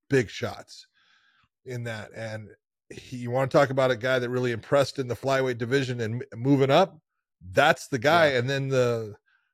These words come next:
Speaker 1: the call out that he made wasn't bad.
Speaker 2: Who'd he call out? Sorry, I didn't hear that.
Speaker 1: Brandon Moreno.
Speaker 2: Oh, perfect call out. Perfect call. I did. I actually did hear
Speaker 1: <laughs>
Speaker 2: that. Sorry, forgot. C T.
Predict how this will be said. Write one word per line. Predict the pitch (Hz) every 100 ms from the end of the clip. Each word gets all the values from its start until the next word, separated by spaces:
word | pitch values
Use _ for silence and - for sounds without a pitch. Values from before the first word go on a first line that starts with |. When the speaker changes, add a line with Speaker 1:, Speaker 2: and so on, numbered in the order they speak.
| _
Speaker 1:
the | 127
call | - 170 220
out | 214 151 147
that | 127
he |
made | 117 123 127 139 139 110 _ _ _ _ _
wasn't | 123 196 185 123
bad. | 156 147 107 -
Speaker 2:
Who'd | 190 214
he |
call | 202 190
out? | 180 160 -
Sorry, | 165 156
I |
didn't | 147 135
hear | 131
that. | 117 - -
Speaker 1:
Brandon | 123 170 247 269
Moreno. | 262 277 302 285 135
Speaker 2:
Oh, |
perfect | 220 202 190 -
call | 151 123
out. | 107 -
Perfect | 175 175 180
call. | 160
I | 160
did. | 165 214
I | 170
actually | 185 - 170
did | 156
hear | 147
Speaker 1:
<laughs> |
Speaker 2:
that. | 123 107
Sorry, | - 131 101 -
forgot. | - 131 110 -
C | 170
T. | 147 139 107